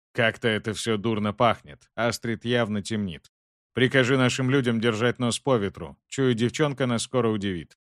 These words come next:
Тони Наппо лишь молча склонил голову. «Ха!» усмехнулся герцог и хлопнул себя ладонью по колену. «Однако признай, если бы убийцам удалось прикончить принцессу Софию и маршала фон Мансфельда, ситуация выглядела бы более благоприятной.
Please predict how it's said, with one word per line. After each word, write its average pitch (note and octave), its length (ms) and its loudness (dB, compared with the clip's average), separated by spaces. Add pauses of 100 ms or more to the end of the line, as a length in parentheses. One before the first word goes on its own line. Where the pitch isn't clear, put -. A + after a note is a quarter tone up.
(140)
Тони E3+ 240 6
Наппо F3+ 400 4
лишь C#3 220 2
молча C#3+ 320 0
склонил A2 440 0
голову. F#2+ 380 0 (380)
«Ха!» C#3 280 2 (380)
усмехнулся A2 640 -2
герцог C#3+ 400 0
и G2+ 40 -6
хлопнул A2 400 -4
себя G#2 280 -2
ладонью G#2+ 400 0
по G#2+ 100 -4
колену. G2 400 -2 (460)
«Однако B2+ 400 2
признай, E3 500 4
если A#2+ 280 0
бы A#2+ 100 2
убийцам A#2 400 0
удалось A2+ 320 2
прикончить A#2 500 -2
принцессу A2+ 480 -2
Софию A#2 480 0
и A#2+ 40 2
маршала A2 440 0
фон A2+ 180 -2
Мансфельда, A#2+ 680 0
ситуация G2+ 580 -2
выглядела A2+ 460 2
бы G#2+ 160 2
более G#2+ 340 2
благоприятной. G#2+ 800 -2